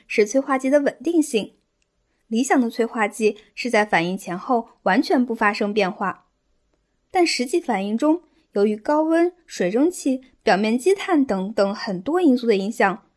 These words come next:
催化剂的形态、活性都会发生改变。稳定性好的催化剂就可以循环使用很多次，稳定性不好的催化剂使用一次就失去反应活性了。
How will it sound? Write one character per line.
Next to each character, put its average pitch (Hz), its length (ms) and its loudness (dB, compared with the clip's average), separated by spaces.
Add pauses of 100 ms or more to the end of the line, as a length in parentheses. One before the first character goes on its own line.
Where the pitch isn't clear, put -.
(420)
催 - 160 -2
化 220 180 -4
剂 220 100 -8
的 202 120 0
形 196 320 -6
态、 247 380 -2 (120)
活 185 280 0
性 262 360 -2 (140)
都 359 140 2
会 381 120 -2
发 214 160 -4
生 208 180 -8
改 180 160 -8
变。 - 340 -6 (960)
稳 220 160 2
定 339 100 4
性 415 160 -2
好 208 220 -8
的 247 80 -4
催 220 160 -4
化 220 220 -2
剂 208 320 -4 (140)
就 214 120 -4
可 214 100 -4
以 202 80 0
循 208 240 -6
环 247 220 -4
使 - 160 -4
用 208 100 -2
很 196 200 -10
多 240 200 2
次， 214 360 -4 (580)
稳 190 160 -2
定 208 100 0
性 226 180 -2
不 311 180 -4
好 202 200 0
的 185 80 2
催 208 140 -6
化 208 220 -6
剂 226 320 -6 (160)
使 - 160 -2
用 330 140 6
一 262 100 4
次 - 200 -4 (160)
就 233 140 2
失 240 180 -4
去 233 100 0
反 208 220 -2
应 196 80 -4
活 185 240 -4
性 220 180 -2
了。 - 240 -6